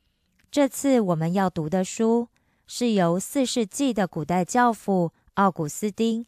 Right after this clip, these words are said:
所撰写的《忏悔录》。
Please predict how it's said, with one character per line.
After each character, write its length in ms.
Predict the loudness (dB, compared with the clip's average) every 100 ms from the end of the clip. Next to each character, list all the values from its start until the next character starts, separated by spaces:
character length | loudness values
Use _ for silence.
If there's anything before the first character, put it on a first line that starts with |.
| _ _
所 200 | -8 -4
撰 320 | -2 0 0 0
写 280 | -4 -4
的 320 | 0 0 0 -4
《忏 300 | -8 -4 -4
悔 220 | -4 -6 -4
录》。 320 | -2 -2 -2